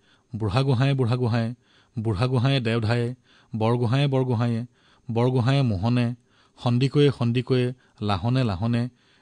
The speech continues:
একে ফৈদৰ চেতিয়াই চেতিয়াই, হাতীমূৰীয়াই হাতীমূৰীয়াই বিয়া হ'ব নোৱাৰে। বুঢ়া গোহাঁই ফৈদৰ ছোৱালী আনিবই নোৱাৰি। আমাৰ ঘৰৰ পৰা জীয়ৰী উলিয়াই দিয়া ফৈদবোৰৰ আনিব নাপায়। আই এক প্ৰকাৰ হতাশ হ'ল। এনেতে আই নৰিয়াত পৰিল।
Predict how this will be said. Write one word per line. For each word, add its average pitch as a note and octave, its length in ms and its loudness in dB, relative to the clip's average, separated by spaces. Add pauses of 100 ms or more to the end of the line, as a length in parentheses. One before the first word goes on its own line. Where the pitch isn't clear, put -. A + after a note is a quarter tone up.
একে B2 240 -2
ফৈদৰ D3 380 2 (200)
চেতিয়াই C3 480 0
চেতিয়াই, B2 520 -2 (140)
হাতীমূৰীয়াই A#2 500 0
হাতীমূৰীয়াই G#2+ 440 -2
বিয়া G2+ 200 0
হ'ব F#2+ 160 -4
নোৱাৰে। D#2+ 360 -8 (1080)
বুঢ়া C3 200 2
গোহাঁই F3+ 220 4
ফৈদৰ F3 280 0
ছোৱালী C#3 280 -2
আনিবই A2 280 0
নোৱাৰি। D#2+ 280 -8 (840)
আমাৰ C#3 280 2
ঘৰৰ D3+ 240 2
পৰা D#3+ 200 2
জীয়ৰী B2 380 -2
উলিয়াই C3+ 220 0
দিয়া C#3 120 0
ফৈদবোৰৰ A#2+ 440 -2
আনিব G#2+ 220 0
নাপায়। F2+ 420 -4 (1500)
আই B2+ 440 0 (380)
এক A#2 140 -4
প্ৰকাৰ B2 240 0
হতাশ F#2 320 -6
হ'ল। E2 240 -16 (1400)
এনেতে C#3+ 300 2
আই C#3 160 2
নৰিয়াত G#2+ 380 0
পৰিল। E2 280 -12